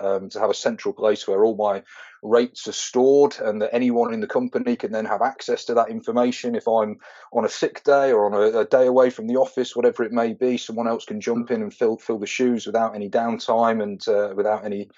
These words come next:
any issues for any customers or potential customers that that might cause. Um, so yeah, it's been a real game changer, really, a real eye opener coming to a company like Icon from some of the, the more backwards thinking moving companies that I've been with in the past.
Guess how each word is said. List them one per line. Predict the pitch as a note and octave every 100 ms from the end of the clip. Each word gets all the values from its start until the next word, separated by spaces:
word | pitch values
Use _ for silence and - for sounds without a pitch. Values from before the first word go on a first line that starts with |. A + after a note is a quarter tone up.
| - _
any | - G#2 G2+ - _ _ _ -
issues | B2 - A#2+ A2+
for | - A2+
any | G#2
customers | - A#2 - A2+ A2+
or | A2
potential | - - A2 A2 G#2
customers | - A#2 - A2 G#2+
that | -
that | G#2+ A2+
might | G#2 -
cause. | - B2+ C3 C3 - - - _ _
Um, | B2+ B2+ B2+ B2 - _ -
so | -
yeah, | D3+ E3
it's | F3+ -
been | E3
a | D3
real | G3 D3
game | D#3 F3
changer, | - B2 A2 G2+
really, | G2+ G#2+
a | C3
real | C#3 C3 B2+
eye | C3 C3
opener | A#2+ - G#2 G2+ -
coming | - B2 A2+
to | -
a | G#2+
company | - A2
like | G#2 G#2 -
Icon | A2 G#2 G2+ G2
from | A2 G#2+
some | -
of | A2
the, | G#2 G#2 G2+
the | -
more | A2 G#2+
backwards | - A2+ - A2 -
thinking | - G#2+ A2 G#2
moving | G#2+ G2+ G2+
companies | A#2+ G#2 G#2 G2 -
that |
I've | - -
been | A2 G#2+
with | G2+
in | G2
the | F#2+
past. | - G#2+ - -